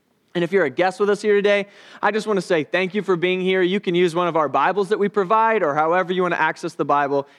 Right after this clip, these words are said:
It will be on page nine hundred and eighty-two if you use one of those Bibles that we provide. <clears throat> We're excited to jump in this to-, together. A little bit of background about the book of First Peter. Well, um, it's actually not a book at all. It's actually a letter,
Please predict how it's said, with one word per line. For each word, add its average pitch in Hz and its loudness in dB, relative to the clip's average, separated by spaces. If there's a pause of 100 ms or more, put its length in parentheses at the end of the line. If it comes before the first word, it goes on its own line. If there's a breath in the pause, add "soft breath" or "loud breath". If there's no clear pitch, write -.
It 175 2
will 196 4
be 208 2
on 180 0
page 165 -2
nine 175 -2
hundred 170 -4
and 165 -2
eighty-two 147 0
if 110 -8
you 135 -2
use 135 -2
one 139 -2
of 131 -2
those 127 0
Bibles 123 -2
that 127 -6
we 131 -4
provide. 113 -4 (680 soft breath)
<clears throat> - -14
We're 151 0
excited 139 -2
to 131 -8
jump 127 -6
in 127 -4
this 120 -4
to-, 110 -8
together. 110 -6 (920 soft breath)
A 185 2
little 262 2
bit 254 2
of 214 2
background 190 0
about 180 0
the 180 0
book 180 0
of 170 -4
First 175 -2
Peter. 147 0
Well, 165 2
um, 165 0 (300)
it's 175 -2
actually 233 0
not 202 2
a 185 0
book 175 -2
at 269 4
all. 175 0
It's 156 -2
actually 170 0
a 151 2
letter, 165 2